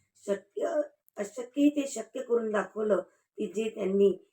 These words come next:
किडनी स्टोन होता तो किडनीलाही धक्का लागू दिला नाही आणि सुखरूप त्यांचं ऑपरेशन बिना टाक्याचं तेही अगदी सुखरूप व्यवस्थिशीर पार पाडलं. म्हणून त्याला म्हणतात, "अशक्य ही शक्य करतील स्वामी."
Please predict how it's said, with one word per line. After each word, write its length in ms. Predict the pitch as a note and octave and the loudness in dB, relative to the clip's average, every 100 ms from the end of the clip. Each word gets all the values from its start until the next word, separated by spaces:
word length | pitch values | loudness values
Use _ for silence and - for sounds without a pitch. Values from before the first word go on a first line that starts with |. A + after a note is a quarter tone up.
| _ | _
किडनी 300 | G3 G3+ A3 | 2 2 0
स्टोन 280 | A3 A3 A3+ | -6 -6 0
होता 240 | A#3 - A3 | 0 0 -4
तो 180 | G3+ | -4
किडनीलाही 580 | - F3+ F3 F#3+ G#3 G#3+ | -6 -4 0 4 4 2
धक्का 280 | G3 - G3 | 0 -2 0
लागू 300 | G3 E3+ G3 | 0 2 0
दिला 240 | G#3+ A3 A3 | 0 -2 -2
नाही 320 | G#3+ G3+ F3+ - _ _ - | 0 0 -2 -6 _ _ -8
आणि 380 | F#3 G#3 G3 - _ _ | 0 4 4 0 _ _
सुखरूप 600 | _ G#3+ - B3 D4 - | _ -8 -6 2 2 4
त्यांचं 320 | G#3 G3 G3+ | 2 2 2
ऑपरेशन 580 | F#3 F#3 G3 - A3 E3+ - _ _ | 0 0 -4 -4 -2 -2 -4 _ _
बिना 260 | F3+ F#3 A#3+ | 2 2 2
टाक्याचं 640 | A#3+ G#3+ A3 G3+ G3+ F#3 - _ _ | -2 -4 -2 0 0 0 -4 _ _
तेही 260 | G3+ A3+ A#3 | 0 2 2
अगदी 200 | G3 G#3+ | 0 -6
सुखरूप 460 | - G3 - A#3 - _ _ D4 | -8 -12 -8 -8 -8 _ _ -12
व्यवस्थिशीर 640 | F3+ G3 G3+ A#3 A3+ C#4 | -2 0 0 -8 -10 -10
पार 240 | A3+ G3+ | -4 -4
पाडलं. 380 | F#3 F#3+ F3+ F#3 - _ _ - | -2 -4 -4 -6 -8 _ _ -10
म्हणून 340 | F#3 G#3+ A#3 | -6 -2 -2
त्याला 300 | A#3 G3 F#3+ | -2 0 0
म्हणतात, 380 | F#3+ F3 E3 F#3+ - _ _ F3 | 0 -2 -2 -6 -8 _ _ -10
"अशक्य 560 | F3 - A#3+ - A#3+ | -10 -6 -8 -4 -2
ही 140 | A3 G3+ | -2 -2
शक्य 460 | G3+ F#3+ - G#3+ A3 _ _ _ | -6 -8 -6 -6 -6 _ _ _
करतील 480 | F#3+ F#3 - A#3 B3+ | -2 -2 -2 -4 -4
स्वामी." 440 | A#3+ G3+ E3+ D#3+ | -4 -6 -8 -10